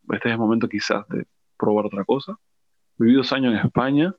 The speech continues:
Después la crisis llegó como en el dos mil diez, eh,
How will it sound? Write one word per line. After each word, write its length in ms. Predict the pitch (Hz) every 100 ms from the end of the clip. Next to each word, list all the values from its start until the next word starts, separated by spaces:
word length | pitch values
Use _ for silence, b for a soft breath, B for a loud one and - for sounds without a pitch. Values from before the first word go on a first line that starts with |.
| _ _ _ _ _ _ _ _ _ _ _ _ _ -
Después 560 | 107 - 107 113 107
la 120 | 104 98
crisis 460 | 107 117 117 104
llegó 260 | 101 113 117
como 220 | 107 101
en 40 |
el 60 | 98
dos 140 | 98
mil 220 | 101 117 98
diez, 360 | 107 123 123 - _ - -
eh, 220 | 110 -